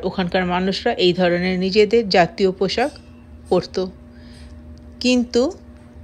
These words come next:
যখন যুদ্ধ শুরু হয়, তারপরেই এই সুন্দর পরিবেশ, সুন্দর দেশ কীভাবে ভেঙে চুরে নষ্ট হয়ে গেছে, আর তার সাথে কত মানুষও প্রাণ হারিয়ে।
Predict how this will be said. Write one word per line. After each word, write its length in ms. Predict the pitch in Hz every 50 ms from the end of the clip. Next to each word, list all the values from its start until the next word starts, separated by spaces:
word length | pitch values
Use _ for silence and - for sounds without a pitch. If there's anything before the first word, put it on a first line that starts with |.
| - -
যখন 340 | 196 196 175 - 214 196 190
যুদ্ধ 440 | 175 208 190 170 - 208 214 208 202 196
শুরু 340 | - - - 247 247 254 262
হয়, 240 | 214 226 233 254 294 - - - - - - - - - -
তারপরেই 540 | - 185 180 185 185 - 196 196 190 190 196
এই 240 | 185 - 208 208 190
সুন্দর 440 | - - 233 240 233 233 214 240 233 233 -
পরিবেশ, 580 | 220 202 185 196 190 185 185 190 185 - - -
সুন্দর 440 | - - - 208 202 202 196 202 196
দেশ 500 | 185 175 - 180 175 180 190 - - - - - -
কীভাবে 440 | - 190 170 175 190 175 165 180 175
ভেঙে 340 | 165 175 185 185 175 175 170
চুরে 340 | - - 175 165 170 165 170 - - - - - - - - -
নষ্ট 360 | 180 170 170 165 - - -
হয়ে 260 | 180 170 170 165 160
গেছে, 420 | 156 156 151 - - - 170 180 190 - - - - - - - - - - - - - - -
আর 220 | - - 165 170 170 -
তার 160 | - 185 180 -
সাথে 300 | - - 180 - 185 175
কত 200 | - 165 160 -
মানুষও 480 | 170 160 160 160 160 165 160 - 185 170 - - - - - - - - -
প্রাণ 240 | - 165 170 165 165
হারিয়ে। 320 | 160 165 160 160 160 160